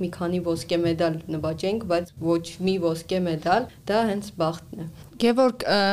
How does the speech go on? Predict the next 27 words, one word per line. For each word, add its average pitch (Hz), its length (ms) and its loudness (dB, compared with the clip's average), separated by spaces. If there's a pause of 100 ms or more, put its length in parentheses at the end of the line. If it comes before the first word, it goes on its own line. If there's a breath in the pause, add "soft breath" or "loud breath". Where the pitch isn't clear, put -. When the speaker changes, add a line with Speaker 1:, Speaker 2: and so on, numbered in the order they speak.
Speaker 2:
մեր 247 220 6
հիմնական 247 420 6
ակնկալիքներ 220 720 2
հիմնականում, 208 560 2
ը, 190 240 0 (320)
Սիմոնից 196 480 2
էր 220 160 2
Մարտիրոսյան, 254 800 0
Արթուրից 214 400 -4
էր 226 80 4
Ալեքսանյան 202 640 0
և 190 180 -2
ինչ 196 160 -2
որտեղ 190 320 2
նաև 175 220 0
բռնցքամարտիկներից, 180 1120 0
հա։ 247 100 4 (160)
Ինչ 269 80 4
ես 311 240 2
կարծում, 220 560 4
ը, 190 180 0 (220)
որն 269 240 6
էր - 160 0
այն, 202 260 -2
ը, - 320 -2 (140)
թերությունը, 220 640 2
հա, 254 80 6